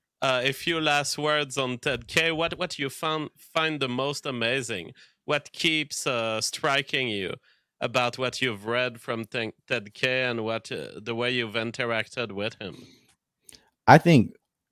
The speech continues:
Speaker 2: recently, um, like, as an adult, what has interested me the most is when I,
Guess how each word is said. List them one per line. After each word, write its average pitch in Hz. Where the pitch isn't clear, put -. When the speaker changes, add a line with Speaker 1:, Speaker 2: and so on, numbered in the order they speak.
Speaker 2:
recently, 104
um, 82
like, 98
as 101
an 98
adult, 92
what 92
has 95
interested 95
me 92
the 85
most 90
is 95
when 92
I, 98